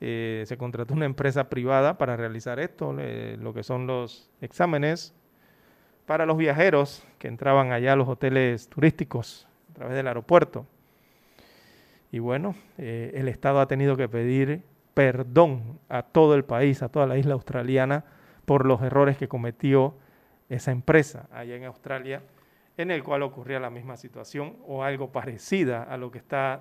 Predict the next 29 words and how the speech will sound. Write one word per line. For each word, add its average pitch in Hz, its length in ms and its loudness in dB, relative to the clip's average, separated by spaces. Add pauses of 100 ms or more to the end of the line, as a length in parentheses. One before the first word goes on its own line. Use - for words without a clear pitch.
describiendo 135 580 -8
el 123 100 -6
diario 127 320 -6
La 117 100 -10
Prensa 120 440 -14 (500)
el 117 220 -8
día 117 320 -4
de 110 400 -10
hoy. 92 360 -6 (600)
Allá 117 320 -14
se 139 160 -10
equivocaron 127 760 -4
y 131 100 -8
dejaron 127 400 -10
pasar 135 640 -6 (500)
a 127 180 -6
cantidad 127 800 0 (220)
de 151 360 -2 (160)
turistas, 156 880 -6
en 110 120 -16
Australia 165 340 2
me 120 80 -2
estoy 139 160 -2
refiriendo, 131 500 -2
¿ah? - 120 -6 (920)
Eh, 123 380 -4 (160)
con 143 220 0
covid 147 260 8
positivo, 131 720 0